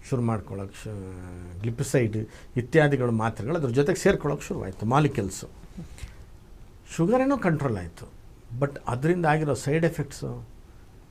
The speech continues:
ಜನ ಯೋಚನೆ ಮಾಡಿರಲ್ಲ. ಇವಾಗ ಮಾತ್ರೆ ನುಂಗಿದೆ, ಶುಗರ್ ಕಡಿಮೆ ಆಯ್ತು ಅಷ್ಟೇ. ಅದ್ರ ಒಳಗಡೆಯಿಂದ ಕಿಡ್ನಿ ಮೇಲೆ ಎಷ್ಟು ಎಫೆಕ್ಟ್ ಆಯ್ತು, ಕಣ್ಣಿನ ಮೇಲೆ ಎಷ್ಟು ಎಫೆಕ್ಟ್ ಆಯ್ತು ನೋಡೋದೇ ಇಲ್ಲ.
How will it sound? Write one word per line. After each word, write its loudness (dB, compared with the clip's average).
ಜನ 0
ಯೋಚನೆ -2
ಮಾಡಿರಲ್ಲ. -8
ಇವಾಗ 2
ಮಾತ್ರೆ -4
ನುಂಗಿದೆ, 0
ಶುಗರ್ -2
ಕಡಿಮೆ -6
ಆಯ್ತು -14
ಅಷ್ಟೇ. 0
ಅದ್ರ -4
ಒಳಗಡೆಯಿಂದ 4
ಕಿಡ್ನಿ 0
ಮೇಲೆ 4
ಎಷ್ಟು -2
ಎಫೆಕ್ಟ್ -6
ಆಯ್ತು, -8
ಕಣ್ಣಿನ 0
ಮೇಲೆ 0
ಎಷ್ಟು -8
ಎಫೆಕ್ಟ್ -10
ಆಯ್ತು -6
ನೋಡೋದೇ -6
ಇಲ್ಲ. -12